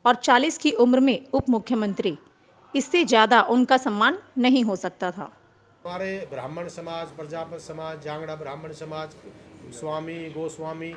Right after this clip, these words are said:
Speaker 2: करीबन ब-, बारह बिरादरियों की एक ज़मीन की दोहली का मुद्दा था, आपने देखा होगा।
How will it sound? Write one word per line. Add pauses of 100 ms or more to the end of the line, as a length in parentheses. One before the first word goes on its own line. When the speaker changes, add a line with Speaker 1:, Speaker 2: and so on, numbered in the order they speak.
(320)
Speaker 2:
करीबन
ब-,
बारह
बिरादरियों
की (920)
एक
ज़मीन (220)
की
दोहली
का
मुद्दा
था, (840)
आपने
देखा
होगा।